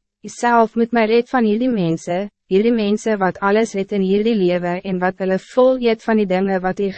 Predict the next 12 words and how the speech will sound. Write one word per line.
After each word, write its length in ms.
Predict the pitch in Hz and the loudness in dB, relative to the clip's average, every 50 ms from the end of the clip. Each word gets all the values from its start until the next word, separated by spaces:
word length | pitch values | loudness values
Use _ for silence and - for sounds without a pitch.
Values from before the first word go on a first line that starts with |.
| - - | -10 -8
gee, 320 | 196 185 175 165 165 180 - _ _ _ _ _ 180 | -6 -6 -6 -6 -8 -10 -14 _ _ _ _ _ -4
mense 380 | 175 175 185 190 - 233 226 208 | -2 -2 -2 -2 -2 -2 -2 0
wie 100 | 202 202 | -2 -4
se 140 | - - 214 | -4 -6 -8
kinders 460 | - 190 185 185 185 185 190 190 - - | -6 -4 -2 0 0 0 0 -2 -4 -8
genoeg 420 | - 208 185 175 170 165 - - - | -6 -4 -2 -2 -2 -4 -4 -8 -8
het, 320 | 156 151 147 151 _ _ _ _ _ _ - | -6 -6 -6 -8 _ _ _ _ _ _ -8
en 140 | 180 185 185 - | -6 -6 -4 -4
vir 140 | 196 190 | -4 -4
hulle 140 | 190 196 202 | -2 -2 -4
kleinkinders 720 | 208 - 233 220 220 220 214 - 220 214 208 202 196 - - | -4 -2 -2 0 0 0 -2 -2 -2 0 0 0 -2 -2 -4
bly 180 | - 185 180 | -4 -2 -2